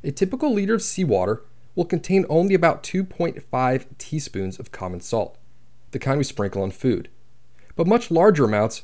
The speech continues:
of other elements, compounds, and other dissolved solids, which are collectively known as salts.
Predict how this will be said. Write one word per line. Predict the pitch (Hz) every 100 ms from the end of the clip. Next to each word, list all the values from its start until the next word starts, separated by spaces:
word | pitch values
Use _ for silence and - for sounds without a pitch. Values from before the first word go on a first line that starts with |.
| -
of | 135 139
other | 165
elements, | 110 98 92 87 - - -
compounds, | - 139 156 92 87 98 - -
and | 120
other | 160 185
dissolved | 151 120 123
solids, | - 107 107 90 90 - - - - -
which | 160
are | 123
collectively | - 170 185 190
known | 147 117 120
as | - -
salts. | - 107 85 - -